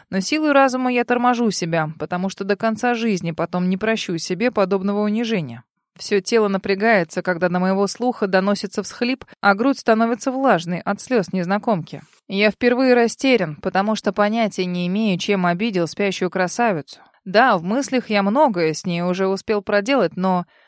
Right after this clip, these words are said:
«Эй, лисичка, ты чего? Плохо? Тошнит?» Заботливо спрашиваю, поднимая кукольное личико за подбородок. Одно мгновение, и я утопаю в омуте зеленых глаз,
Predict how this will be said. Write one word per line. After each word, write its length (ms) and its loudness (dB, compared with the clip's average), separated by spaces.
«Эй, 380 0
лисичка, 640 -4
ты 100 -4
чего? 520 -2
Плохо? 520 0
Тошнит?» 520 -2
Заботливо 540 2
спрашиваю, 640 0
поднимая 480 -2
кукольное 460 -2
личико 380 -6
за 100 -4
подбородок. 640 -4
Одно 240 2
мгновение, 680 0
и 120 -6
я 180 4
утопаю 640 2
в 60 -2
омуте 340 0
зеленых 400 0
глаз, 400 -2